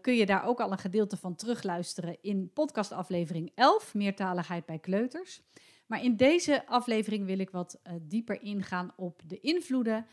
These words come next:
eh, die er allemaal zijn. Dus de factoren die er zijn die taalverwerving kunnen beïnvloeden.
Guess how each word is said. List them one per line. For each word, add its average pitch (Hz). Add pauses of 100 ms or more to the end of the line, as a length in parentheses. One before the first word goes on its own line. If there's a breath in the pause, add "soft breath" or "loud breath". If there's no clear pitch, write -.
(240 soft breath)
eh, 185
die 220
er 185
allemaal 175
zijn. 190
Dus 220
de 196
factoren 277
die 226
er 202
zijn 185
die 175
taalverwerving 175
kunnen 165
beïnvloeden. 160